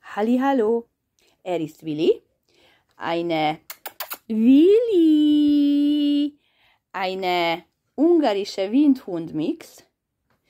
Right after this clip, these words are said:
Sehr, sehr schön.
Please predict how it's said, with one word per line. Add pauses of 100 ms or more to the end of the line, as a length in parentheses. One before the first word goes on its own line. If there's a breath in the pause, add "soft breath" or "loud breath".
(1080 loud breath)
Sehr, (180)
sehr (100)
schön.